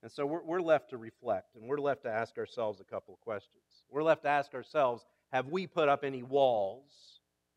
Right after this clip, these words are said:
that Jesus wants down? Do we put up walls that decides who's in and who's out, who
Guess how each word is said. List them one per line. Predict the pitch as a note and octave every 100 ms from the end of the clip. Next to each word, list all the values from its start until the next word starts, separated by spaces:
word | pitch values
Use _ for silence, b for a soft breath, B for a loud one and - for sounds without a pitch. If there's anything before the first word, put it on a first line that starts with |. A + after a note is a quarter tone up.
| _
that | A2+ C#3+ A#2+
Jesus | D#3+ D#3 B2+ A#2 -
wants | B2 A#2 A#2
down? | A#2+ C3 A#2+ G2+ G2 _ _ _ -
Do | F3
we | B3
put | B3+ B3
up | A3
walls | F#3+ G#3 G#3 F3
that | F#3 D#3+
decides | - F#3 E3 D3 C#3+ -
who's | F#3 D#3
in | E3 D3+ C#3+ B2 _
and | D3 D3+
who's | D3 E3 D3+ A#2
out, | D3 C3 B2
who | C3